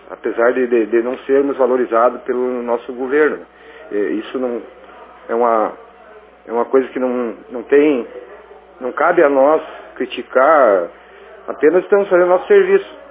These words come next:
Nós vamos doar nosso sangue pela comunidade e mesmo que seja, é, é, vai ser um sacrifício, mas a gente tem que fazer, né?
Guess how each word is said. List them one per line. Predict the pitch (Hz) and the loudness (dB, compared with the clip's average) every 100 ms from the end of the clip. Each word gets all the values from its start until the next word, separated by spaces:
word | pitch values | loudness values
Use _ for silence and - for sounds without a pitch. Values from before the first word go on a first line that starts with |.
| - 117 | -20 -4
Nós | 127 151 | 0 2
vamos | 170 190 185 - - | 2 0 -4 -10 -4
doar | 127 143 165 | 2 4 4
nosso | 160 - - | 2 -2 -8
sangue | - 156 185 208 - - - | 2 2 2 -6 -12 -14 0
pela | 156 | 0
comunidade | 165 165 151 113 131 165 - - - - - - _ _ - | 2 0 0 2 2 2 -2 -12 -20 -20 -20 -20 _ _ -6
e | 151 160 160 151 123 - | 2 4 4 4 0 -4
mesmo | 123 165 190 | 2 2 2
que | 214 208 185 135 - - _ _ _ - _ _ _ _ _ _ - - - | -2 2 2 2 -8 -20 _ _ _ -20 _ _ _ _ _ _ -20 -20 -4
seja, | 147 151 | -2 0
é, | 160 147 139 139 143 | 0 4 6 6 4
é, | - | 0
vai | - 135 | -2 -2
ser | 175 | 0
um | |
sacrifício, | 175 202 - 240 - 101 | -2 -2 -4 -8 -8 -8
mas | 101 95 - - - _ _ _ - | -10 -10 -14 -20 -20 _ _ _ -14
a | 101 | -6
gente | 131 | -6
tem | - 165 | -4 -6
que | - | -2
fazer, | 127 147 | 0 0
né? | 95 | -4